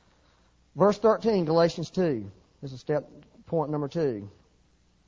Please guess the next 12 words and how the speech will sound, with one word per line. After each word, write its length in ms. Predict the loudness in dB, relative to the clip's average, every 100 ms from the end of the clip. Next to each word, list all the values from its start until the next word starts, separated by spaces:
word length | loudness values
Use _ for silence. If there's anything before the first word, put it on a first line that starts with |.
| -6
"And 140 | 0 2
the 60 |
rest 320 | 6 6 4
of 60 | 0
the 60 | -4
Jews 560 | -2 -2 -2 -6 -10 -20 _ 2
also 440 | 4 4 2 -2
played 580 | -2 -6 -4 -4 -6 -12 -16
the 140 | -10
hypocrite 600 | -4 -4 -4 -12 -10 -10 -8
with 260 | -4 -4 -4
him, 460 | -12 -12 -14 -20